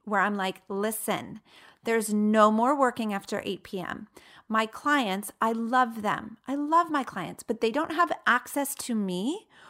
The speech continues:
or to my brain after eight P M, meaning I'm not gonna think about them. I'm not gonna think about them after eight P M. So I've really had to train my brain to not think about work because I love work.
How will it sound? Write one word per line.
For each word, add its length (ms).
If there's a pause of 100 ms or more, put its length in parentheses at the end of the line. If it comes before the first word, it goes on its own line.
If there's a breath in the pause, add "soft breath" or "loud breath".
(220 loud breath)
or 280
to 200
my 200
brain 720 (600)
after 540
eight 200
P 200
M, 300
meaning 720 (340 soft breath)
I'm 80
not 160
gonna 160
think 200
about 260
them. 260 (240)
I'm 60
not 100
gonna 140
think 140
about 180
them 160
after 240
eight 80
P 160
M. 200 (340 loud breath)
So 360
I've 340
really 600
had 220
to 80
train 280
my 140
brain 540 (260 soft breath)
to 140
not 320
think 120
about 220
work 280 (100)
because 260
I 80
love 380
work. 480